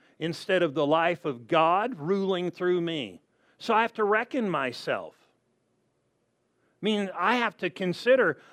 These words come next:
I'm dead to sin. But you could be right in the middle of a temptation. That's why you reckon yourself. Or, for Arizona thinking and not in the South,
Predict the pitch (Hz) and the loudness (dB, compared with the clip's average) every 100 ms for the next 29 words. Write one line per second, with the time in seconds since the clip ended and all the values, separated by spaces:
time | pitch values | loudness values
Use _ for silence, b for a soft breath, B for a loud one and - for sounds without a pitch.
0 | B 185 254 294 160 170 180 156 180 - | B 2 4 4 2 4 4 0 -10 -4
1 | 233 262 127 87 _ _ _ _ _ _ | -2 0 -2 -10 _ _ _ _ _ _
2 | _ _ _ _ _ _ _ _ _ _ | _ _ _ _ _ _ _ _ _ _
3 | _ 185 - 220 185 151 143 147 147 156 | _ -6 -4 -8 -4 -4 -2 -2 -4 -6
4 | 165 165 160 175 175 175 190 277 - 90 | -4 -4 -6 -10 -12 -10 -10 -10 -12 -18
5 | - _ _ _ _ 127 135 139 - 143 | -20 _ _ _ _ -4 2 2 0 -4
6 | 123 127 143 147 180 - 311 131 101 - | -4 -2 -4 -4 -6 -6 -6 -6 -10 -14
7 | 90 - _ _ _ _ _ _ _ _ | -16 -18 _ _ _ _ _ _ _ _
8 | _ _ _ _ _ _ _ _ _ _ | _ _ _ _ _ _ _ _ _ _
9 | _ _ _ _ _ _ _ _ _ _ | _ _ _ _ _ _ _ _ _ _
10 | _ _ _ _ _ _ 135 113 139 180 | _ _ _ _ _ _ -2 0 -2 -4
11 | _ _ _ _ _ _ _ _ _ _ | _ _ _ _ _ _ _ _ _ _
12 | _ _ _ _ _ _ _ - 120 117 | _ _ _ _ _ _ _ -6 -4 -2
13 | 147 143 147 135 123 - 117 110 127 147 | -2 -2 -6 -6 -8 -10 -12 -10 -10 -10
14 | 107 110 107 117 131 151 - 101 107 | -10 -10 -8 -8 -8 -10 -10 -8 -8